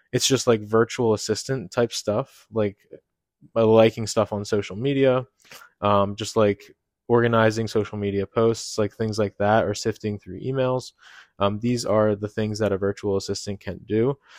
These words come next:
So you can hire one, again, five dollars, uh, you know, an hour, it's not bad, but you get what you pay for. Now back to your content.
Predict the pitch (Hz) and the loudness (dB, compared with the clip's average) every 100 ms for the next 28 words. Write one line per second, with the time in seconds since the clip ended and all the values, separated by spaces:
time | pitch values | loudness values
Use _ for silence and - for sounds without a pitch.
0 | - - - 120 120 156 147 143 143 143 | -20 -20 -6 -4 2 2 6 6 6 4
1 | 127 123 127 120 113 123 131 131 131 135 | 2 2 2 2 2 4 4 4 4 2
2 | 131 - - 107 104 113 107 101 110 120 | -2 -10 -4 0 0 2 2 4 4 4
3 | 117 - 107 - 101 104 107 104 98 92 | 2 -2 -2 0 2 2 2 0 0 0
4 | 110 95 104 101 110 104 - 123 135 - | 2 2 2 -2 -2 -2 -2 -4 -4 -10
5 | _ _ _ _ _ _ _ - 117 117 | _ _ _ _ _ _ _ -2 2 4
6 | 131 - 147 113 107 113 110 110 101 | 2 0 -2 0 -2 -2 -2 -2 -2